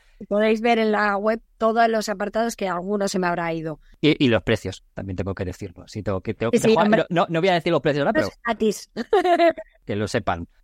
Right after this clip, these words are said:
Speaker 1: Una asociación sin ánimo de lucro, con lo cual gratis no podemos, tenemos una trabajadora y, y unas,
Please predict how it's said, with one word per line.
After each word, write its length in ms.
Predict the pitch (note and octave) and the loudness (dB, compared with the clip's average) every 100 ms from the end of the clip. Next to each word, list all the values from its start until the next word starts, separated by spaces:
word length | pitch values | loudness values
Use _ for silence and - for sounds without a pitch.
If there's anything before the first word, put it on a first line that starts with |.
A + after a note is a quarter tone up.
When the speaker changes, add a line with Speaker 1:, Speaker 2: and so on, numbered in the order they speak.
| _ | _
Speaker 1:
Una 140 | D4+ D4+ | -2 0
asociación 520 | D#4 C4 C4+ A#3 C4+ | 2 2 0 2 0
sin 160 | C4+ A3+ | 0 0
ánimo 340 | B3+ B3+ C4 | 0 2 0
de 120 | A3+ | 0
lucro, 280 | G#3+ G#3+ F#3+ | -2 -2 -4
con 160 | F#3+ G3+ | -4 -4
lo 120 | G3 | -2
cual 320 | G#3+ G#3+ A#3+ - _ _ - | 2 2 2 -8 _ _ -8
gratis 400 | A3 A3+ A3+ B3 | -2 0 0 -2
no 140 | A#3 | -2
podemos, 760 | G3+ G#3 G#3 G3 F#3+ F3+ F3+ - | -4 -4 -4 -2 -2 -2 -6 -4
tenemos 360 | G3+ G3+ G#3 | -2 -2 -2
una 160 | A3 F#3+ | 0 -2
trabajadora 840 | _ - - G3 G3+ A3+ A3+ A#3 | _ -20 -6 -2 0 0 0 2
y, 240 | G3+ F#3+ - | 0 -2 -4
y 180 | G3+ F#3 | -6 -2
unas, 320 | G3+ F3+ | -2 -2